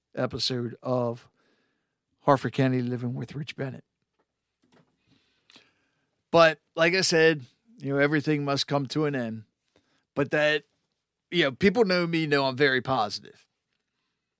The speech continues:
So that means there's just something better around the corner. And there is. 'Cause starting this month, I am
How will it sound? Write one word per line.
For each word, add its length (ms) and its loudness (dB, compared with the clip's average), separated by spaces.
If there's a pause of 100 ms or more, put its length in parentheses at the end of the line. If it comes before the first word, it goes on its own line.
(320)
So 140 -2
that 180 4
means 220 0
there's 200 0
just 240 0
something 280 -2
better 280 -2
around 260 -6
the 80 -10
corner. 460 -12 (1200)
And 140 -2
there 160 0
is. 320 -6 (720)
'Cause 560 -4 (1040)
starting 840 0
this 260 0
month, 440 -6 (1000)
I 180 6
am 520 4